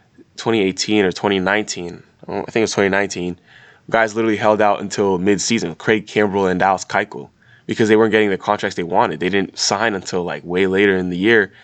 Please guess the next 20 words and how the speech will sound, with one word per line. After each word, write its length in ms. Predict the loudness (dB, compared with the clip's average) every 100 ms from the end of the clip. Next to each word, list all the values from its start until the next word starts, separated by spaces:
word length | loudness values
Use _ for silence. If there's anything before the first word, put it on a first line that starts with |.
| _
They 100 | -2
make 160 | 0 0
their 100 | 0
debut 420 | 0 0 0 2
until 260 | 0 -2 -2
mid-season. 560 | -2 -4 -6 -6 -8 -14 -20 -20 -20 -16 -2
But, 100 | 0
I 140 | 2
mean, 120 | 2
I 80 | 2
don't 120 | 0
think 120 | 0 -2
that's 120 | 0
gonna 120 | -2
happen 300 | 0 0 -2
with 120 | -2
Jackie 300 | 0 -2 0
Bradley 300 | 0 0 -2
Junior, 340 | -4 -2 -2 -2
who's, 440 | -4 -6 -8